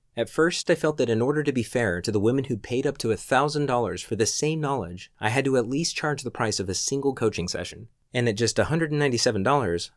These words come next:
I'm sure you'd agree it's more than worth it, especially since this program is yours for life and you can come back to it anytime you want. But after going on this journey with you today,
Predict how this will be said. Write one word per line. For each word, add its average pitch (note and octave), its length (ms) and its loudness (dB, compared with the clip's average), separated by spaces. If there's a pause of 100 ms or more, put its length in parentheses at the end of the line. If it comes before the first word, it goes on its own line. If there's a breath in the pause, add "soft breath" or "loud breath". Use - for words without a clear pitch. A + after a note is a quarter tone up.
I'm A#2 100 -4
sure F3 180 -2
you'd E3 240 0
agree A2 420 0
it's - 160 -8
more B2+ 320 0
than B2 200 -4
worth G#2 200 -4
it, F#2 180 -12 (280)
especially A2 560 2
since - 240 -2
this G#2+ 100 -4
program A2+ 380 0
is G2 100 -2
yours A2+ 220 2
for G#2+ 140 -4
life G#2+ 580 -6
and A2 160 0
you A2 80 0
can G#2+ 80 -4
come A#2+ 160 -4
back A2+ 160 2
to F#2+ 120 -2
it - 200 -6
anytime C3+ 480 -4
you G#2+ 100 -4
want. G2+ 360 -6 (420)
But A2+ 160 2
after A#2 200 0
going B2+ 300 2
on D#3 120 0
this A#2+ 140 -2
journey A2 280 -2
with F2+ 180 -4
you F2+ 80 -2
today, E2 460 -8